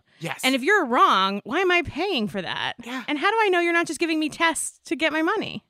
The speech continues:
Speaker 1: Also, I'll tell you this. If the test is positive, that's, that's tough news to hear. That one's on the house too.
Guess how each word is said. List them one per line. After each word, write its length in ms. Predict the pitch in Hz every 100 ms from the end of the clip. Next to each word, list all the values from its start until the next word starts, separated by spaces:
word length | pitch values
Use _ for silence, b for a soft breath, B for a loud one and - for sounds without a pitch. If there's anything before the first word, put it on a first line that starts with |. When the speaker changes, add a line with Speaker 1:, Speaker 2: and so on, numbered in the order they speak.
| -
Speaker 1:
Also, 380 | 190 247 208 190
I'll 100 | 160
tell 140 | 165 190
you 100 | 151
this. 280 | 196 131 - b b
If 200 | 131 127
the 100 | 135
test 520 | 113 139 156 147 127 -
is 160 | 113
positive, 760 | - 113 127 147 190 233 247 _ _ _ _ _ _ -
that's, 260 | 202 208 131 _ _ -
that's 340 | 170 214 - -
tough 280 | - 185 -
news 340 | 160 165 135 120
to 100 | 117
hear. 420 | 170 190 123 123 _ _ -
That 160 | 151
one's 180 | 147 135
on 120 | 127
the 80 | 113
house 260 | 117 104 -
too. 260 | - 113